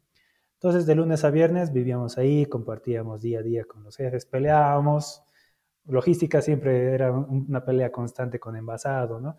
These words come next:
Que me estás metiendo las botellas, eh, que están rotas, que no me estás, no me estás llenando a tiempo las, las líneas, y de envasado no me estás entregando a tiempo el producto, tengo que despacharlo inmediatamente. Entonces,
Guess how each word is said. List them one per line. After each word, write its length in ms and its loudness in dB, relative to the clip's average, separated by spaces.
Que 120 -8
me 80 -4
estás 320 -8
metiendo 340 -4
las 160 -6
botellas, 640 -4
eh, 340 -8
que 80 -20
están 260 -8
rotas, 880 2
que 80 -8
no 80 -2
me 80 -6
estás, 340 -6
no 320 -4
me 80 -2
estás 140 -4
llenando 300 -4
a 40 -6
tiempo 260 -6
las, 360 -10
las 120 -14
líneas, 640 -2
y 80 -4
de 80 2
envasado 400 2
no 100 2
me 60 2
estás 220 -2
entregando 480 -2
a 60 -8
tiempo 500 -4
el 100 -8
producto, 520 0
tengo 180 -4
que 100 -8
despacharlo 500 -8
inmediatamente. 600 -10
Entonces, 400 -20